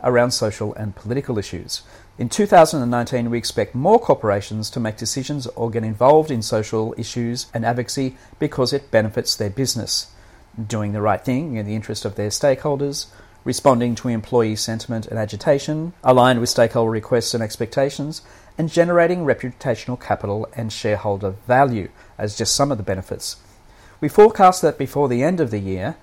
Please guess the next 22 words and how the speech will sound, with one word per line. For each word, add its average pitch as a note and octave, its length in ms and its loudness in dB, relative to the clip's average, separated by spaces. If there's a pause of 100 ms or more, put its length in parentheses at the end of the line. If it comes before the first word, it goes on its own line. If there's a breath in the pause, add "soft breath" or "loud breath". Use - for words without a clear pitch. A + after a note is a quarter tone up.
(200 soft breath)
many D3 240 0
more E3+ 220 0
boards A2+ 560 0
and A2 120 -6
senior A2 340 -2
leadership A#2 380 -2
teams G#2+ 440 -6 (200)
will D3 120 -6
develop C#3+ 420 0
criteria D3+ 800 2 (340 soft breath)
to C#3+ 120 -2
make F#3 240 2
decisions G2+ 640 -8
about A#2 440 2 (220 soft breath)
which D3+ 240 -4
social A#2+ 460 2
or A#2+ 100 -2
political A2+ 480 -4
issue G#2+ 380 -6
they'll A2 220 0
get G2+ 180 -4
involved. G2+ 540 2